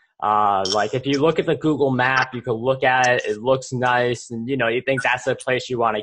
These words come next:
get, but I feel like what Elliot's emphasizing here is Google Maps is good, but it's more of, like, a process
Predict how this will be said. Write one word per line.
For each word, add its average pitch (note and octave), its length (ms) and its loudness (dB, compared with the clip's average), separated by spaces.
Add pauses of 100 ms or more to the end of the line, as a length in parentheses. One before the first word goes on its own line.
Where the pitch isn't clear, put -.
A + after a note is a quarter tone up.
get, D3 440 2 (120)
but A#2+ 300 4 (680)
I B2 160 0
feel D#3+ 380 0
like E3 280 4
what C3+ 460 4 (280)
Elliot's C#3 380 4
emphasizing C#3+ 540 -2
here B2 140 0
is A#2+ 120 -2
Google D#3 320 0
Maps D#3 460 0
is A#2 120 -8
good, D3+ 360 0
but B2+ 100 0
it's B2 140 -4
more C#3+ 120 0
of, C#3 60 -4
like, D3 120 0
a C#3 120 -4
process C3+ 520 0